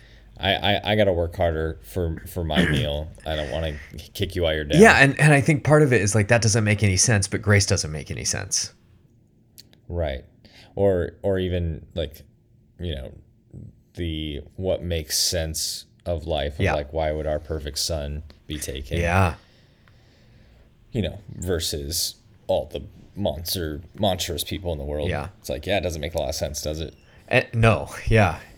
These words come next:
Speaker 2: And, and it is this, it's kind of, uh, almost like the subversion of expectations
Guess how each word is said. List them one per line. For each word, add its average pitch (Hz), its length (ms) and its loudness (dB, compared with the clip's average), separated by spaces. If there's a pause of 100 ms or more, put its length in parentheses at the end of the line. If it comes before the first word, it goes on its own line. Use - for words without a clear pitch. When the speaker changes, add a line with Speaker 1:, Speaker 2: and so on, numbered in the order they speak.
Speaker 2:
And, 104 280 4 (140)
and 110 140 4
it 104 160 6
is 98 240 4
this, - 520 4 (840)
it's - 160 0
kind 120 160 2
of, 104 240 0 (420)
uh, - 60 -10 (320)
almost 117 280 0
like 110 120 4
the 98 80 0
subversion 101 720 4
of 92 120 4
expectations 98 1000 0